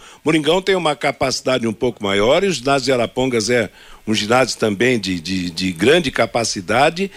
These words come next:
e lotou e realmente muito bonito o visual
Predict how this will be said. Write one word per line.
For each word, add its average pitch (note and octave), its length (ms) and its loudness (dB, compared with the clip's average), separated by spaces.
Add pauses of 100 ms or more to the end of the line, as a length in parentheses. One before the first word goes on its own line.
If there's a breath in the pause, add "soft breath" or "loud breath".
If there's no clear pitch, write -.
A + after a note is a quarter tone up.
(180 loud breath)
e F3+ 80 -4
lotou D#3 560 2
e D#3 120 2
realmente C#3+ 500 0
muito A3 260 0
bonito D#3+ 460 2
o - 20 0
visual B2+ 640 2